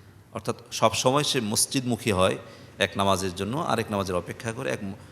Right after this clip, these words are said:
সব সময় মসজিদ কেন্দ্রিক তার জীবনযাপন হয়, মসজিদের সাথে ঝুলন্ত থাকে তার হৃদয়। তারপরে হচ্ছে ওয়ারাজুলুন যাকারাল্লাহু খালিয়ান ফাফাদাত আইনাহু, ওই ব্যক্তি যে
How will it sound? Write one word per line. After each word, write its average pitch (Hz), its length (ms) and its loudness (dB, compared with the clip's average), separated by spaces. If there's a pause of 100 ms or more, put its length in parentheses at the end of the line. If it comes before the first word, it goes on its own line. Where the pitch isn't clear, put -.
(260)
সব - 160 -4
সময় 131 340 0
মসজিদ 131 480 2 (460)
কেন্দ্রিক 127 400 2
তার 95 380 4
জীবনযাপন 95 560 0
হয়, 90 220 -4 (120)
মসজিদের 101 380 -2
সাথে 101 260 -2
ঝুলন্ত 117 420 -2
থাকে 95 260 -2
তার 87 200 -2
হৃদয়। 82 340 -2 (960)
তারপরে 160 340 8
হচ্ছে 156 440 4 (680)
ওয়ারাজুলুন 156 720 8
যাকারাল্লাহু 123 840 8
খালিয়ান 110 640 6
ফাফাদাত 101 840 4
আইনাহু, 98 720 4
ওই 160 160 4
ব্যক্তি 131 380 -4
যে 104 520 -2